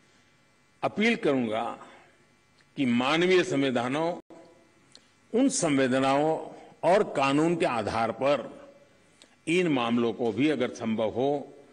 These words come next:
तो प्राथमिकता दी जाए। इसी तरह न्यायालयों में और खासकर स्थानीय स्तर पर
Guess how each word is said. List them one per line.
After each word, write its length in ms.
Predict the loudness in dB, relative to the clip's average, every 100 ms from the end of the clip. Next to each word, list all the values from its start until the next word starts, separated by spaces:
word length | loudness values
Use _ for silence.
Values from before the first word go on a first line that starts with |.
| _ -10
तो 60 |
प्राथमिकता 600 | -6 -6 -6 -6 -10 -8 -10
दी 220 | -10 -14
जाए। 260 | -14 -20 -20 -20 _ _ _ _ _ _ _ _ _ -20 -20 -10
इसी 240 | -6 -2 -2
तरह 400 | 0 0 -2 -6 -18 -20 _ _ _ _ -20 -20 -6
न्यायालयों 720 | -2 0 2 4 4 4 4
में 240 | 4 2 0
और 300 | 0 -2 -2
खासकर 440 | -4 -4 -4 -4 -6
स्थानीय 520 | -6 -6 -4 -2 -4
स्तर 220 | -6 -10
पर 400 | -8 -6 -8 -8